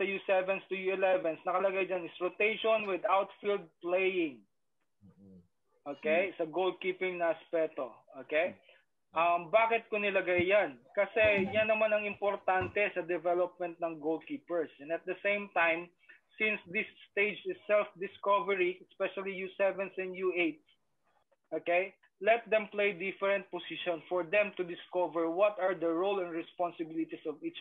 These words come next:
Speaker 1: position.
Speaker 3: <clears throat> Mm.
Speaker 1: Now, pag natuto sila dyan, pag natuto sila dyan,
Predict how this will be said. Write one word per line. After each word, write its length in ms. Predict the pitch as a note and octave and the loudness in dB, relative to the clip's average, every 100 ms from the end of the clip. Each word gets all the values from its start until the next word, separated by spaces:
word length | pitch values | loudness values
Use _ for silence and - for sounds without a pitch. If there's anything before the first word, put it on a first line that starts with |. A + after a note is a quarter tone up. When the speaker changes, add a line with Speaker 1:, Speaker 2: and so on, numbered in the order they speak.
| - | 2
Speaker 1:
position. 420 | A#3 F3 D3 A#2 - | 6 6 4 0 -8
Speaker 3:
<clears throat> 80 | - - _ _ _ | -18 -20 _ _ _
Mm. 240 | G2 F2 - - - F3 | -10 -10 -16 -20 -12 2
Speaker 1:
Now, 160 | A3 G#3+ | 2 4
pag 240 | G3+ G3 | 2 2
natuto 480 | G#3 A3+ A#3 B3 A#3 | 0 0 -4 -4 -4
sila 240 | A#3+ A#3 G#3 | 0 0 2
dyan, 400 | G3 E3 E3 G#3+ _ _ _ _ _ _ - | 2 2 0 -8 _ _ _ _ _ _ -6
pag 80 | F#3 | -2
natuto 480 | G3+ G#3 A#3+ A#3+ A#3 | -2 -2 -4 -4 -4
sila 320 | A#3 A3 F#3 | 0 0 2
dyan, 400 | F#3 D#3+ E3 | 2 2 -2